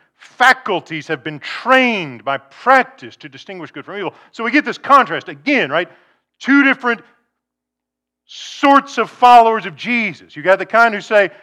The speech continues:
"Hey, I'm good with just a little bit of Jesus," right? "I'll take my life with a little Jesus on the side, and that's plenty for me. A glass of milk every morning,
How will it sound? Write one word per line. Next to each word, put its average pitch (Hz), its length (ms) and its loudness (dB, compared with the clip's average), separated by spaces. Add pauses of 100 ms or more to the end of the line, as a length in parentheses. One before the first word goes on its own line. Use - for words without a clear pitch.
"Hey, 254 240 0
I'm 320 200 2
good 330 180 -2
with 233 80 -10
just 208 200 -8
a 196 40 -8
little 185 240 -2
bit 143 140 -6
of 123 100 -10
Jesus," 110 500 -20
right? 131 220 -18 (240)
"I'll 165 120 -2
take 254 240 -4
my 233 120 0
life 214 320 4
with 127 100 -20
a - 20 -12
little 143 180 -10
Jesus 208 560 -6
on 202 100 -6
the 185 80 -10
side, 180 680 4 (840)
and 165 340 -6
that's 277 180 2
plenty 294 340 0
for 214 140 -8
me. 220 400 -6 (960)
A 190 80 -16
glass 247 440 0
of 247 80 -4
milk 233 260 2
every 233 180 2
morning, 226 480 2